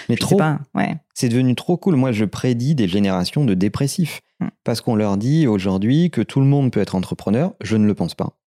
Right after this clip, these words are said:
Speaker 1: Je pense pas que tout le monde puisse être entrepreneur. Et je pense pas que ça soit une fatalité.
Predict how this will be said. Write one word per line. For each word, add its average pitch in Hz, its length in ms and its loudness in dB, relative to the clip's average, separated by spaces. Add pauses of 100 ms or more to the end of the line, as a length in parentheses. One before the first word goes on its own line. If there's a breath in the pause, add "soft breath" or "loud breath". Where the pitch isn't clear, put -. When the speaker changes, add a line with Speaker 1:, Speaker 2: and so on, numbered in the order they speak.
(400)
Speaker 1:
Je 98 140 -4
pense 101 240 -4
pas 131 140 -2
que - 60 -18
tout - 120 -4
le 104 80 4
monde 104 180 2
puisse - 300 -2
être 107 180 -4
entrepreneur. 104 540 -2 (560 loud breath)
Et 110 120 0
je 104 120 0
pense 104 180 -2
pas 175 100 -2
que - 60 -8
ça 131 80 -4
soit 131 140 -2
une 104 80 0
fatalité. 127 720 -4